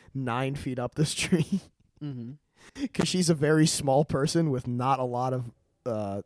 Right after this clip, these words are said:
Speaker 1: muscle going on in her
Speaker 2: Right.
Speaker 1: arms.
Speaker 2: Not much upper
Speaker 1: And
Speaker 2: body.
Speaker 1: walking up a tree without, like, the proper footwear to cling into the bark the whole time
Speaker 2: Mm-hmm.
Speaker 1: is entirely arms.
Speaker 2: Mm-hmm.
Speaker 1: So <laughs> she's very slowly going up,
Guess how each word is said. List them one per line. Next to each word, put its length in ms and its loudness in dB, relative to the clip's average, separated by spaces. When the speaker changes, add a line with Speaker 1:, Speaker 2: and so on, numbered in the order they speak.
Speaker 1:
muscle 400 2
going 320 0
on 220 0
in 120 0
her 100 2
Speaker 2:
Right. 120 -4
Speaker 1:
arms. 440 0
Speaker 2:
Not 220 -10
much 220 -10
upper 100 -2
Speaker 1:
And 160 2
Speaker 2:
body. 180 -4
Speaker 1:
walking 440 6
up 140 4
a 60 4
tree 480 0
without, 560 -2
like, 180 -4
the 80 -6
proper 380 -4
footwear 540 -4
to 160 -4
cling 480 -6
into 360 -4
the 100 -2
bark 300 -2
the 80 0
whole 180 2
time 400 0
Speaker 2:
Mm-hmm. 140 -14
Speaker 1:
is 300 2
entirely 800 -2
arms. 500 -12
Speaker 2:
Mm-hmm. 300 -12
Speaker 1:
So 200 6
<laughs> 0 -
she's 580 2
very 320 8
slowly 420 4
going 320 -2
up, 220 -6